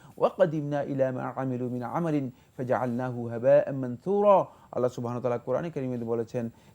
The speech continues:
"কিয়ামতের দিন আমি তাদের আমলসমূহ দেখব, তারা যে সমস্ত আমল নিয়ে উপস্থিত হবে, সেগুলো আমি পর্যবেক্ষণ করব।" আল্লাহ সুবহানাহু ওয়া তাআলা বলছেন, "এরপরে ফাজআলনাহু হাবাআম মানসুরা,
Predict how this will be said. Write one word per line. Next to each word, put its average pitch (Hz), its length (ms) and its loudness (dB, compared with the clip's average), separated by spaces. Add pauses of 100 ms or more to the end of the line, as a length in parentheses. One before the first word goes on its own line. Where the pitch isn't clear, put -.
"কিয়ামতের 185 400 2
দিন 165 100 0
আমি 160 140 -2
তাদের 180 220 0
আমলসমূহ 220 500 -2
দেখব, 302 380 -2 (960)
তারা 135 200 0
যে 123 100 0
সমস্ত 131 280 -8
আমল 120 280 0
নিয়ে 123 300 -2 (400)
উপস্থিত 185 420 -2
হবে, 113 280 -2 (960)
সেগুলো 175 260 2
আমি 165 240 -2 (260)
পর্যবেক্ষণ 147 500 -6
করব।" 123 220 -2
আল্লাহ 117 160 -2
সুবহানাহু 113 240 -10
ওয়া 110 80 -8
তাআলা 120 140 -2
বলছেন, 131 380 -8 (320)
"এরপরে 240 380 0
ফাজআলনাহু 175 680 -2
হাবাআম 170 340 0
মানসুরা, 226 520 -2